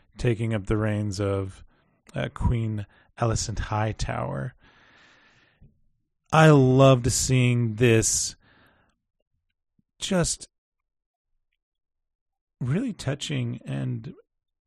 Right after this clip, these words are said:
you know, one of those friendships you could be like, "Those two, they're gonna be old women at the old folks' home," you know, being like a handful to everyone else.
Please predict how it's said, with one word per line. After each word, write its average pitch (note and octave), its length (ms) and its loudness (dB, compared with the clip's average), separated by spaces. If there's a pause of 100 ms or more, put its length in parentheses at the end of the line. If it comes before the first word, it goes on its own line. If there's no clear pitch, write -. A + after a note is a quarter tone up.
(520)
you A3+ 160 -2
know, B2 200 -2
one D3 200 -2
of F3+ 100 -4
those E3 180 -2
friendships D3+ 540 -6
you C#3 80 -10
could B2+ 160 -10
be C3 120 -4
like, A#2+ 240 -4
"Those E3+ 240 -8
two, D#3+ 400 -4 (280)
they're D#3 200 -4
gonna C#3 180 0
be A#2 180 -2
old A#2+ 260 -4
women A#2 340 -2
at A2+ 120 -8
the A2 100 -8
old A2+ 200 -6
folks' A2+ 340 -10
home," A2+ 480 -8
you A#2 120 -6
know, A2 340 -8 (580)
being C#3 260 0
like B2+ 200 0
a A#2 80 -2
handful G#2 640 -6
to A#2 160 -10
everyone G2 440 -10
else. G2 320 -14